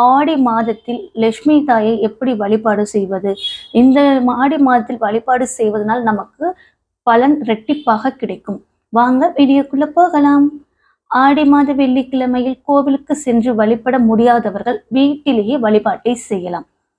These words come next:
பெண்கள் மட்டுமின்றி வீட்டில் உள்ள அனைவரும் இந்த வழிபாட்டை மேற்கொள்ளலாம். பார்க்கடலில் இருந்து அமிர்தத்துடன் தோன்றியவள்தான்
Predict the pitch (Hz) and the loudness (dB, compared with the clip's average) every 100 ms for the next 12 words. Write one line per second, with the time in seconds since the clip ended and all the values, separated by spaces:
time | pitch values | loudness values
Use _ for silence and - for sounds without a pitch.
0 | _ _ - 330 392 427 415 349 294 320 | _ _ -2 2 4 2 2 -2 -2 0
1 | 311 269 269 - 262 277 285 262 233 - | 4 4 2 -2 -4 -2 -2 -2 -4 -6
2 | 202 214 294 381 269 311 254 208 196 202 | -4 -2 0 0 0 2 2 0 -2 -6
3 | 202 196 240 254 208 196 196 180 175 170 | -6 -8 -6 -4 -4 -6 -10 -10 -10 -14
4 | _ _ _ _ _ 294 285 311 311 320 | _ _ _ _ _ 2 4 2 0 0
5 | 311 311 302 294 294 302 302 339 - 254 | 0 -4 -6 -4 -2 0 -2 -2 -4 0
6 | 269 277 277 277 - 277 302 302 269 247 | 2 2 0 0 -2 0 0 0 2 2
7 | 226 240 220 214 214 254 | 2 0 0 0 -2 0